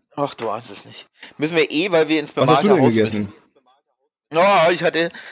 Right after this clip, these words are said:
Speaker 1: eine, <laughs> wir müssen auf jeden Fall mal wieder ins bemalte Haus für eine Blutwurst.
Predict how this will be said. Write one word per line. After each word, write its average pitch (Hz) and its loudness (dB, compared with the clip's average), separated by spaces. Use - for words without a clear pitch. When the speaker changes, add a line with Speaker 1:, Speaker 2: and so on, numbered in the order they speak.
Speaker 1:
eine, - -4
<laughs> - -6
wir 117 -8
müssen 151 -2
auf 127 2
jeden 139 -4
Fall 135 2
mal 117 0
wieder 117 2
ins 110 -8
bemalte 107 -2
Haus 104 -2
für - -16
eine 101 -10
Blutwurst. - -14